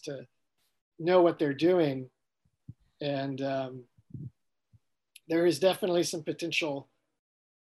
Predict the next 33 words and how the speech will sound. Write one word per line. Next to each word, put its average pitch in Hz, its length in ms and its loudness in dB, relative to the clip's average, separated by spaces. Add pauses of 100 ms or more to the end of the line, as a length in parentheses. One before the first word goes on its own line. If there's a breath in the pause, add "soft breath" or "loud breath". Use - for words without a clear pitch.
(680)
for 156 460 -2 (120)
breakdowns 147 840 -2 (600)
in 151 180 -2
year 165 180 6
one 165 360 4
and 165 140 0
early 160 280 4
in 156 80 0
the 151 80 0
year. 156 300 2
We've 156 140 0
seen 214 200 0
that 175 200 0
from 147 280 -6 (720)
Venables' 196 420 6
defenses 190 540 0
in 160 80 0
the 147 80 -2
past. 160 640 -2 (560)
Uh, 156 260 0 (100)
Texas 214 400 0
generally 202 600 6
shouldn't 202 440 0
expect - 720 -4
a 165 60 -6
Brent 165 320 -6
Venables 165 420 -2
team 165 420 -2
to 156 120 -10
come 165 200 -4
into 156 160 0
that 147 220 0
game 165 360 0